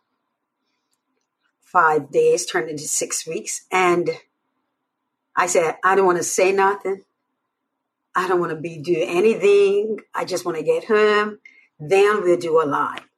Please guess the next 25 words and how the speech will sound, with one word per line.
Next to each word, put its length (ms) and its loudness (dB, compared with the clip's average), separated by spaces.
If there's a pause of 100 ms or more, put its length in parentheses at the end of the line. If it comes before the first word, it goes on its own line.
(240)
So 260 0
right 240 4
away, 500 2 (520)
I 160 -6
want 260 -4
everyone 500 2
to 140 -8
understand 920 -2 (500)
that 180 -8
Pastor 460 -2
Seaman 720 0 (400)
had 200 -2
no 340 4
intention 920 -2 (1200)
at 200 -2
all 400 2 (400)
for 100 -8
the 100 -10
last 360 -4
six 360 -4
weeks, 540 -8 (160)
uh, 460 -10
and 240 -4
for 140 4
today 580 0